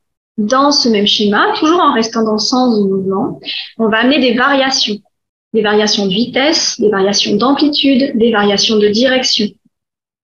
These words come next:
Et pour intégrer un même, euh, mouvement,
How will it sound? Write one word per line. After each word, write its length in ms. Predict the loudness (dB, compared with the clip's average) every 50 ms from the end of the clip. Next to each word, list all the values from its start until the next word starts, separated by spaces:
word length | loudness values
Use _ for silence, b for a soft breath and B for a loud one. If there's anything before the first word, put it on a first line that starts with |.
| _ _ _ _ _ _ _ _ _ _ _ _ _ _ _
Et 180 | -2 -2 0 0
pour 140 | 2 2
intégrer 840 | 4 4 2 2 2 2 2 2 2 2 2 0 0 -2 -6 -12 _ _ _ _ _ _ _ _ _ _ _ _ _
un 240 | 0 0 2 2 2
même, 240 | 2 2 2 2 2
euh, 280 | 2 0 0 0 0
mouvement, 680 | 0 0 -2 0 0 0 0 2 2 0 0 -2 -6 -14